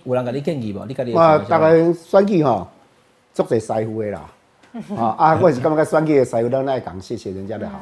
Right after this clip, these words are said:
Speaker 2: 意啦。
Speaker 3: 嗯。嗯。
Speaker 2: 啊，对我来讲，这家己较重要。好，我要讲这个顺序，我就讲台语；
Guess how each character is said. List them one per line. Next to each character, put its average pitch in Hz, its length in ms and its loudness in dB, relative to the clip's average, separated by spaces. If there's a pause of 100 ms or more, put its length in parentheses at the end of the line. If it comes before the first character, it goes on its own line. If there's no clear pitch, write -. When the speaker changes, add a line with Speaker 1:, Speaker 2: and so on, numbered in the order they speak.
(100)
Speaker 2:
意 95 180 -14
啦。 - 180 -20
Speaker 3:
嗯。 - 80 -20
嗯。 - 200 -20
Speaker 2:
啊， 240 60 -8
对 240 160 2
我 208 100 8
来 160 80 10
讲， 156 200 4
这 165 100 0
家 123 140 -2
己 104 80 -8
较 120 120 -8
重 90 200 -12
要。 - 60 -10 (840)
好， 156 120 6
我 156 140 8
要 190 80 10
讲 131 280 4
这 214 120 -4
个 180 100 2
顺 185 180 0
序， 170 120 0
我 127 100 2
就 156 100 0
讲 101 160 -6 (100)
台 117 200 -8
语； 101 120 -6